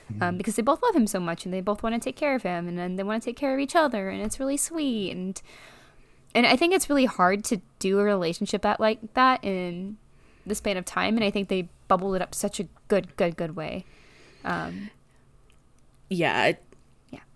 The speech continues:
Speaker 3: I rarely get, like, I, I really get fussed about, um, about, you know, uh, boy-girl relationships, uh, in,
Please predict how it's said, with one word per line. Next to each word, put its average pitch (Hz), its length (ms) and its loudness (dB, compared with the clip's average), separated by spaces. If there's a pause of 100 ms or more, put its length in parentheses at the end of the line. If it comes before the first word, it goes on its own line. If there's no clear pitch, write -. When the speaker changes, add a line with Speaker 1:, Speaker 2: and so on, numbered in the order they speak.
Speaker 3:
I 233 460 12
rarely 185 440 10
get, 165 380 4 (100)
like, 180 280 2 (320)
I, 190 80 6
I 196 160 8
really 190 300 8
get 156 200 2
fussed - 520 2
about, 147 540 2
um, 151 380 0 (1160)
about, 151 400 2
you 156 80 0
know, 147 160 -2 (160)
uh, 143 220 -2 (360)
boy-girl 151 680 4
relationships, 156 1120 2 (320)
uh, 135 300 0 (120)
in, 151 480 0